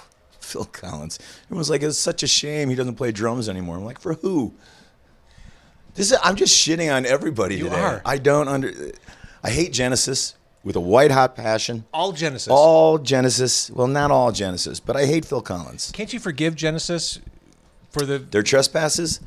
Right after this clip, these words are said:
Speaker 1: No. Do you remember what it was like growing up in the eighties and Phil Collins was everywhere?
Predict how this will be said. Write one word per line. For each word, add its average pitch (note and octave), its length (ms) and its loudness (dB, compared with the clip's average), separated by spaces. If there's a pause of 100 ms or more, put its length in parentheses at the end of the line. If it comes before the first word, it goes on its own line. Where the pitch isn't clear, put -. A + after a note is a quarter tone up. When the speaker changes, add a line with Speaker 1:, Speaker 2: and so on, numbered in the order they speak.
(400)
Speaker 1:
No. B2 360 -4
Do G#2 100 -6
you D#3 100 -4
remember E3+ 260 -4
what E3 60 -4
it - 40 -4
was C#3+ 140 -4
like D#3+ 200 -2
growing E3 240 -2
up D#3+ 120 -4
in D#3+ 60 -6
the E3 100 -2
eighties D#3+ 500 2
and G#2+ 160 -2
Phil C#3 160 0
Collins C#3 440 -4
was G#2+ 220 -2
everywhere? D3 720 0